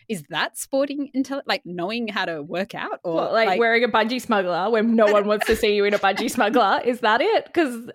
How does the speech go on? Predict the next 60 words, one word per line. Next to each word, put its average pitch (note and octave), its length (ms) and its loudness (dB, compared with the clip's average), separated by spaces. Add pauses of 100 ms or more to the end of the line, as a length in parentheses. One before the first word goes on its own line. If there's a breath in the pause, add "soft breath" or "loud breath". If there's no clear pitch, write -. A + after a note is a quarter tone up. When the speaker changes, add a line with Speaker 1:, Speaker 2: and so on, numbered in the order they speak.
Speaker 2:
I'm D4 500 0 (300)
gonna C4+ 220 2
say B3+ 180 2
that's A#3 200 -2
profoundly G3+ 600 0
unintelligent. F3+ 760 -4 (420 soft breath)
Stop C#4+ 420 -2
showing B3+ 360 2
us A#3+ 180 0
your A#3+ 100 -2
junk. F3+ 400 -2
<laughs> - 840 -6
Speaker 1:
What D4 280 4
is, C#4+ 400 0
yeah, C#4 380 0
maybe C4 320 2
it's, - 400 -6
yeah, A#3+ 160 2
knowing G#3 280 -2
when G3+ 160 -6
to, F#3 400 -2
I, A3+ 200 0
I, G3 200 0
I F#3 140 0
don't G#3+ 120 0
know. G#4 180 -4 (200)
Anyway, C4+ 280 0 (800 soft breath)
I C4 60 2
don't F#4+ 120 0
know C5 120 -2
if - 60 -6
he E4+ 100 0
said A#3+ 320 0
that F#3 180 -2 (240)
Abbott F3+ 300 -6
had G3 200 -6
sporty D#3 380 -6
intelligence. - 500 -12
I F#3+ 60 -6
can't - 240 0
remember. F3+ 300 -6
He - 140 -6
Speaker 2:
I G#3+ 40 4
don't B3+ 120 6
Speaker 1:
definitely D4 180 4
Speaker 2:
know F4+ 80 8
Speaker 1:
said D4+ 140 8
Speaker 2:
if - 40 -4
Speaker 1:
he A#3 60 0
Speaker 2:
we D4+ 100 4
Speaker 1:
lacked G4+ 160 2
Speaker 2:
should B3 100 -4
try A3+ 260 2
to A#3 140 -2
analyze A3 520 0
what G3+ 180 0
Barnaby G#3+ 340 0
Joyce G3+ 380 0
means, F#3+ 460 -4
because B3 500 0